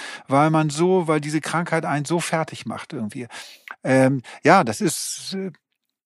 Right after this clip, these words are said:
und deshalb ist sowas, äh, äh, was da Jason Sudeikis und dieses ganze Ted Lasso-Team macht,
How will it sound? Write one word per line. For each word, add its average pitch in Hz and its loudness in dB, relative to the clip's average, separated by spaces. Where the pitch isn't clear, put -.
und 127 -4
deshalb 143 4
ist 139 2
sowas, 151 6
äh, 139 2
äh, 143 -2
was 139 2
da 135 6
Jason 131 0
Sudeikis 135 -2
und 120 -6
dieses 120 -12
ganze 123 -4
Ted - -6
Lasso-Team 123 -4
macht, - -10